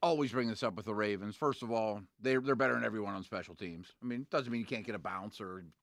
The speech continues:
Tucker can't miss a kick or whatever. But that's, you know, playing in the margins. A-, and really, to your point, the offense hasn't gotten better, or, I mean, w-,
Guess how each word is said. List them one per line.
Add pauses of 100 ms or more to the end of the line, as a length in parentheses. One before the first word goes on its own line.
Tucker
can't
miss
a
kick
or
whatever.
But
that's,
you
know, (140)
playing
in
the
margins. (680)
A-,
and
really,
to
your
point, (680)
the
offense
hasn't
gotten (840)
better, (340)
or, (460)
I
mean,
w-,